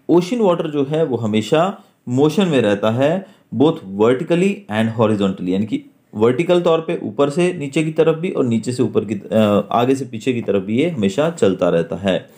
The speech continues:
The rotation of the earth, the gravitational pull of the sun and moon, difference in temperature, amount of salinity and prevailing winds cause this movement। तो ये सी वाटर जो रहता है वो हमेशा मूवमेंट करता रहता है। उसके मूवमेंट का जो कारण है ये आपको याद रखना है।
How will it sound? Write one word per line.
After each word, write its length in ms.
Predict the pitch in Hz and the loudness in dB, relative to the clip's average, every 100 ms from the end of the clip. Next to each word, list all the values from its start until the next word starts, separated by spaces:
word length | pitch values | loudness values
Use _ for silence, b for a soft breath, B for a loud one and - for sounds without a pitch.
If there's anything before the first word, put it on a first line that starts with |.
| B B B B B 117 | B B B B B 0
The 120 | 117 | 2
rotation 340 | 135 175 220 | 2 0 2
of 140 | 202 196 | 0 0
the 60 | - | 0
earth, 320 | 143 160 - | 4 4 2
the 160 | 104 113 107 | -4 -2 0
gravitational 480 | 120 131 165 185 185 | 0 0 -4 -4 -4
pull 120 | 151 143 | 0 0
of 120 | 135 | 0
the 80 | 135 151 | 0 -2
sun 160 | 147 - | -2 0
and 180 | 113 113 | 0 2
moon, 260 | 123 120 110 | 2 2 0
difference 380 | 110 113 147 143 | -2 0 -4 -4
in 100 | 131 | -2
temperature, 520 | 131 110 117 110 107 | -2 2 0 2 -2
amount 300 | - 104 101 | 0 0 0
of 100 | 101 | 0
salinity 640 | - - 123 127 127 127 131 - | -2 0 2 0 -4 -2 -2 -2
and 180 | 95 95 | -4 -2
prevailing 360 | 107 120 143 117 | 0 2 2 0
winds 220 | 117 113 | -2 -2
cause 240 | 101 98 | 0 0
this 200 | 98 107 | -2 -4
movement। 260 | 135 107 - b b b b - | 0 0 0 b b b b 0
तो 100 | 143 | 4
ये 400 | 151 160 160 - _ - | 4 4 0 -8 _ -18
सी 220 | - 196 | 0 4
वाटर 300 | 196 156 139 | 4 4 0
जो 140 | 117 | 0
रहता 240 | 110 101 135 | 0 0 -2
है 60 | |
वो 60 | 143 | -2
हमेशा 380 | 131 117 123 190 | 0 0 2 0
मूवमेंट 360 | 139 135 175 | 2 0 0
करता 320 | 170 110 - 101 | 0 0 0 -2
रहता 180 | 101 | -2
है। 20 | 139 | -4
उसके 180 | 135 | -2
मूवमेंट 320 | 135 110 123 117 | 0 2 2 2
का 80 | |
जो 100 | 147 | 2
कारण 460 | 143 - 95 113 156 | 0 0 0 2 2
है 220 | 139 95 | 0 2
ये 60 | 104 | 0
आपको 240 | 104 - | 0 0
याद 240 | 101 107 110 | 2 2 0
रखना 240 | 104 113 | -2 -4
है। 160 | 90 | -4